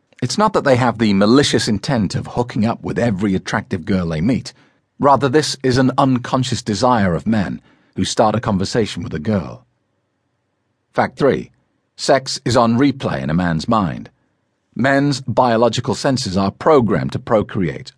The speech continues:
and most of the time they are actually physiologically stimulated to do so. From the time they start puberty until they become old and grey, men remain sexual beings, capable of producing offspring,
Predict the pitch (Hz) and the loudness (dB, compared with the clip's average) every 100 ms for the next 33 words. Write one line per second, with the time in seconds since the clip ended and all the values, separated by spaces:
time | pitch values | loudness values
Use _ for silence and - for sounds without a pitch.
0 | _ - 117 131 156 - 139 131 127 85 | _ -4 0 2 2 0 -2 -2 -2 0
1 | 87 - - - 113 113 110 - 143 139 | -2 -4 -16 -4 0 2 0 0 -4 -2
2 | 143 135 131 151 120 117 117 135 131 131 | 0 0 0 -2 2 4 4 4 2 -2
3 | 123 117 - - - 175 143 95 76 - | -2 -2 -10 -10 -2 0 2 0 0 -4
4 | 98 82 85 113 - 92 65 - _ _ | -8 -6 -2 -2 -2 -6 -8 -16 _ _
5 | _ _ _ _ - 113 104 - 156 208 | _ _ _ _ -4 0 0 2 2 2
6 | 175 - 127 - - 143 95 - 71 - | 0 2 2 0 0 0 0 -2 -6 -10
7 | _ _ _ 95 - 120 101 98 110 98 | _ _ _ -4 -2 0 0 0 -2 0
8 | 113 107 101 - 98 85 113 98 60 55 | 0 2 0 -2 -2 0 0 0 -2 -12
9 | _ _ _ 98 107 107 104 113 113 127 | _ _ _ 0 2 2 0 2 2 4
10 | 120 85 80 - - - 85 76 98 60 | 2 2 0 -2 -4 -4 -4 -2 -2 -4
11 | 58 - _ _ _ - 123 123 131 120 | -8 -12 _ _ _ -4 0 2 2 2
12 | 110 - 107 120 110 110 98 120 120 - | 2 0 -2 0 -2 -2 0 0 -2 -6
13 | 87 - | -8 -10